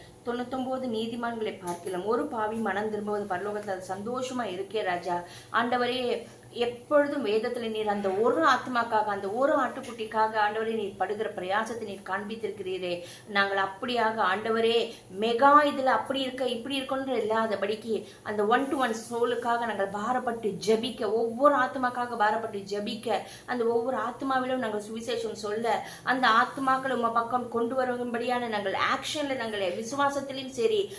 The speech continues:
ஆக்ஷன்ல நாங்கள் அன்புல எப்படி காண்பிக்கணும், எப்படி நடந்துக்கணுமோ, ஒவ்வொருத்தரும் அப்படி நடந்துக்க கொள்ள ஆண்டவரே உதவி செய்வீராக. ஒரு பாவி மனம் திரும்படிச்சு ஆண்டவரே பரலோகம் சந்தோஷப்படுமே,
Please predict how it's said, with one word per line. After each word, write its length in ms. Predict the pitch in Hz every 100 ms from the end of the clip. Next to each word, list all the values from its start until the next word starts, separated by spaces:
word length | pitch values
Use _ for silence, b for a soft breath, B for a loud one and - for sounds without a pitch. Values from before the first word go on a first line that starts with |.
| B
ஆக்ஷன்ல 580 | 208 240 - 285 269 240
நாங்கள் 120 | 214
அன்புல 300 | 240 247 262
எப்படி 260 | 220 220 220
காண்பிக்கணும், 520 | 220 226 240 240 214
எப்படி 200 | 202 226
நடந்துக்கணுமோ, 600 | 196 196 233 254 247 240
ஒவ்வொருத்தரும் 540 | 196 196 240 247 -
அப்படி 220 | 214 196 190
நடந்துக்க 600 | 190 196 233 269 262 254 -
கொள்ள 420 | 220 233 233 - B B -
ஆண்டவரே 260 | 240 240
உதவி 240 | 226 190 220
செய்வீராக. 800 | 226 226 214 226 220 196 196 180 B B
ஒரு 260 | 226 226
பாவி 360 | 226 233 262 262
மனம் 360 | 214 208 240 233
திரும்படிச்சு 440 | 233 247 233 254
ஆண்டவரே 380 | 226 214 202 196
பரலோகம் 680 | 202 208 233 262 285 285 240
சந்தோஷப்படுமே, 800 | 208 226 233 226 208 196 190